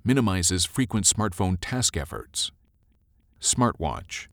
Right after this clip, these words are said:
Ninety-one. Which type of wearable device focuses on things such as heart rate, distance traveled, steps taken, or other types of fitness data? Fitness monitor. Ninety-two.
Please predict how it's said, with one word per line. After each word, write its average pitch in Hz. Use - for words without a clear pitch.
Ninety-one. 76
Which 107
type 98
of 78
wearable 92
device 80
focuses 98
on 90
things 82
such 87
as 92
heart -
rate, -
distance 117
traveled, -
steps -
taken, 80
or 127
other 131
types 87
of 82
fitness -
data? 64
Fitness 113
monitor. 69
Ninety-two. 85